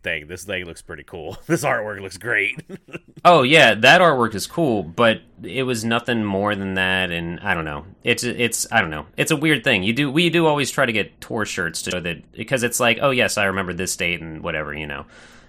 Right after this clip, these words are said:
Speaker 2: Um, but, so
Speaker 1: If
Speaker 2: I
Speaker 1: I had
Speaker 2: got
Speaker 1: known that this was one of the shirts, I would have given you money to get me
Speaker 2: Uh,
Speaker 1: one.
Speaker 2: you can still get 'em
Speaker 1: <laughs>
Speaker 2: online. They're selling them on their website.
Speaker 1: Oh,
Speaker 2: Mm-hmm.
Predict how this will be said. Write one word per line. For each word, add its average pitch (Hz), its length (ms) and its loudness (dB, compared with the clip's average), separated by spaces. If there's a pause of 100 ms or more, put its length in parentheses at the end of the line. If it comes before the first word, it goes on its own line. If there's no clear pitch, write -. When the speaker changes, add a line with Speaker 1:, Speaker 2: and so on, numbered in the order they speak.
(120)
Speaker 2:
Um, 85 540 0 (540)
but, 107 340 4
so 143 120 6
Speaker 1:
If 131 100 8
Speaker 2:
I - 20 8
Speaker 1:
I 156 40 10
had 127 140 10
Speaker 2:
got - 40 2
Speaker 1:
known 180 200 0
that 143 160 0
this 147 200 0
was 139 120 -4
one 135 160 -6
of 127 60 -4
the 113 80 -4
shirts, 107 480 -6
I 113 140 -2
would 113 140 -6
have 104 120 -10
given 107 320 -6
you 98 80 -10
money 90 320 -8
to 87 140 -14
get 85 180 -10
me 71 140 -18
Speaker 2:
Uh, 73 60 -14
Speaker 1:
one. 98 120 -4
Speaker 2:
you 131 80 0
can 123 140 -2
still 104 240 0
get 101 160 4
'em 98 120 4
Speaker 1:
<laughs> 85 80 4
Speaker 2:
online. 92 380 2
They're 92 80 0
selling 107 280 0
them 87 100 -2
on 92 100 0
their 85 120 -4
website. 87 400 -2 (240)
Speaker 1:
Oh, 196 400 -12 (200)
Speaker 2:
Mm-hmm. 117 400 -6